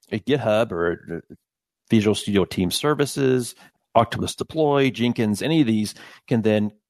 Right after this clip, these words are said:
find that code, grab that code, run your test automatically,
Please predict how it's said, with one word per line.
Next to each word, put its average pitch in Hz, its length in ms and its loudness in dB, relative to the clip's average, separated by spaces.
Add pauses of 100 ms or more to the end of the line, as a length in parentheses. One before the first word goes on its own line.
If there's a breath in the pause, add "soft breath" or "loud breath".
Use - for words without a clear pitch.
(220)
find 131 400 0
that 101 260 2
code, 117 300 -2
grab 123 260 0
that 113 180 0
code, 113 300 0
run 120 220 2
your 110 100 -2
test 110 320 0
automatically, 107 720 0